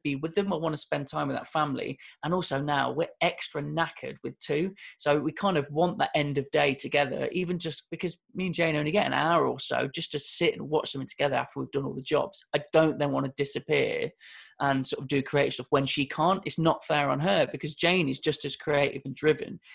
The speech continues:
She wants, uh, those same opportunities, but she sacrificed something. She sacrificed her time to raise our family,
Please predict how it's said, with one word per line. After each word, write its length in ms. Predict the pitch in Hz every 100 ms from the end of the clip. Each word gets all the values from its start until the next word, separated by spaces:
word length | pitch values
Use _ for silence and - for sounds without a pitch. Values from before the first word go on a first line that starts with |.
| -
She 360 | - - 170 151
wants, 560 | 139 143 131 - - - - - - _
uh, 120 | 147
those 220 | 143 143 -
same 220 | 139 135
opportunities, 680 | 131 - 220 226 196 135 -
but 140 | -
she 220 | - 196
sacrificed 720 | 170 160 202 196 - 131 135
something. 340 | 139 135 139 151
She 220 | 185 165
sacrificed 720 | - 160 147 - 139 139 -
her 180 | 151 170
time 360 | 170 120 135 139
to 140 | 143
raise 340 | 143 135 135
our 80 | 139
family, 420 | - 143 139 139